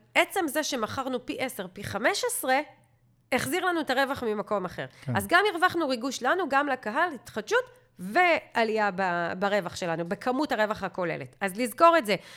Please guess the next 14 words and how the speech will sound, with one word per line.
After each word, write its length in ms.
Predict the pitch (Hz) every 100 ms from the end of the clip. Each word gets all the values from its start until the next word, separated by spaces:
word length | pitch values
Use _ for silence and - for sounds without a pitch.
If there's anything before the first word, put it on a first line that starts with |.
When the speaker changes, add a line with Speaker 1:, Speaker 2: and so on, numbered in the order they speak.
| - -
Speaker 1:
זאת 120 | 220
אומרת, 320 | 240 240 - - -
כי 80 | 247
יכול 180 | 233
להיות 160 | 320 320
שיש 160 | 302 302
עסקים 320 | 254 262 294
ששומעים 420 | 262 254 240 285
את 100 | 254
מה 100 | 254
אני 120 | 254
מציעה 280 | 226 214 202
ואומרים 240 | 202 247
לי, 80 | 294